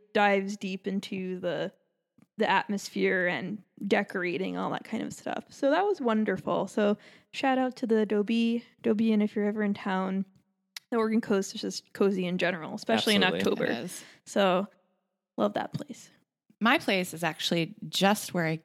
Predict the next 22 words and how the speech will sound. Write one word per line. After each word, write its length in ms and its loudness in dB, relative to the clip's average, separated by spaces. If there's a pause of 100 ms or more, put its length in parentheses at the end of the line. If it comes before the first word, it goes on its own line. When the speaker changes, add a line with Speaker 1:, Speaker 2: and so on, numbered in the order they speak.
(140)
Speaker 3:
came 220 8
from 200 2
this 160 0
weekend. 380 -2
I 100 0
was 220 -2
in 120 -4
a 80 2
town 600 2
about 240 -2
an 140 0
hour 140 4
and 100 4
a 20 4
half 320 0
outside 380 -4
of 100 -6
L 160 -2
A 160 -2
called 320 -2
Wrightwood. 720 2 (720)
Um, 420 4